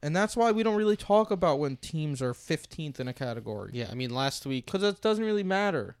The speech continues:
Speaker 2: last week, someone on Twitter asked me and someone else in the fantasy space a question of Fournette and Gaskin, and the other person dead ass said Gaskin, and I was like, "You need to reconsider your life."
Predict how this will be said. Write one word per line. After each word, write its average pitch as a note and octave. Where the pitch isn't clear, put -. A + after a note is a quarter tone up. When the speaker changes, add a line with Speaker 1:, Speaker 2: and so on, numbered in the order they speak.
Speaker 2:
last C3
week, C#3
someone B2
on G#2+
Twitter G#2+
asked B2
me A#2+
and A2+
someone A2
else G2+
in B2
the A#2+
fantasy A#2+
space -
a -
question B2
of G#2+
Fournette G#2+
and A2+
Gaskin, G2
and G2
the F#2
other G#2+
person G#2+
dead F#2+
ass G2+
said G2+
Gaskin, G2+
and G#2
I F#2
was F#2+
like, G2
"You G2+
need G#2+
to G2
reconsider G2
your F#2+
life." F#2+